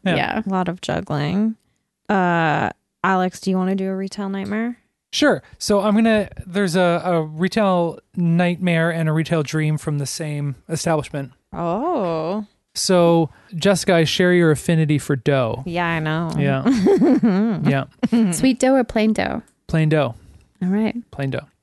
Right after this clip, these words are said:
Speaker 1: So I like to make, like, a, a, a home pizza. I make a, a, a veggie Hawaiian kinda, kinda home pizza.
Speaker 2: Sounds delicious.
Speaker 1: It's, it's very good. And I recently life hacked it that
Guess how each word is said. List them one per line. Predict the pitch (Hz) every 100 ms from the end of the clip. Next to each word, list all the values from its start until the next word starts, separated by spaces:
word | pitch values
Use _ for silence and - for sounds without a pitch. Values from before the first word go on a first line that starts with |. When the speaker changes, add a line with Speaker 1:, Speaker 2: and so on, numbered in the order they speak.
| - - - - -
Speaker 1:
So | - 170
I | 175
like | 185 196 180
to | 214
make, | 185 175 170 - _ -
like, | - 180 156
a, | 151 143
a, | 165 -
a | 147
home | 156 156
pizza. | 139 156 - 143 - _ _ _ _
I | 156
make | 147 147
a, | 151 143 147 147
a, | 156
a |
veggie | 131 143 135 143
Hawaiian | 135 131 131 131 127 120
kinda, | - 131 131 123 120 _ _ _
kinda | - 135 135 120
home | - 143
pizza. | 127 135 - 120 120
Speaker 2:
Sounds | - 180
delicious. | 185 175 190 190 185
Speaker 1:
It's, | 151 - -
it's | 143 123
very | - 139
good. | 123 123 - _ _ - - _ -
And | 175 160 156 151 151 135 -
I | -
recently | 180 147 180 214 - 208 170 165 151 143 123 _ _ _ _ _ _ _
life | 143 160 196
hacked | 180 143 131 156
it | 139 135 - _ -
that | 151 143 143 135